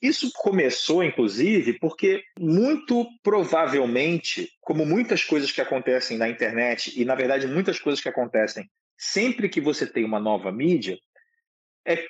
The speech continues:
é você evitar principalmente o conteúdo obsceno, principalmente a pornografia. Então, se essas empresas, elas não tivessem a, o poder de fazer um mínimo de moderação e de curadoria sobre a, sobre a sua plataforma,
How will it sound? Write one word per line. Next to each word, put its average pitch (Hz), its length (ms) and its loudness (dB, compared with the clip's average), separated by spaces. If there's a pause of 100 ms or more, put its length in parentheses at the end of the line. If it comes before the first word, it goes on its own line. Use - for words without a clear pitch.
é 165 100 0
você 185 480 0
evitar 208 760 0 (160)
principalmente 208 720 0
o 196 40 -2
conteúdo 190 420 0
obsceno, 151 560 -4
principalmente 160 480 -2
a - 20 -2
pornografia. 165 800 0 (540)
Então, 240 280 -2
se 330 360 2 (160)
essas 208 340 0
empresas, 117 640 0
elas 160 260 2
não 226 280 2
tivessem 120 800 -2 (600)
a, 127 760 2
o - 80 0
poder 123 600 0 (380)
de 120 100 -4
fazer 139 300 -2
um 160 140 0
mínimo 294 420 2
de 208 100 2
moderação 180 720 0
e - 20 -4
de 147 120 -2
curadoria 147 580 2
sobre 113 300 -2
a, 127 100 -6
sobre 110 260 -4
a 104 40 -2
sua - 180 -6
plataforma, 120 720 -2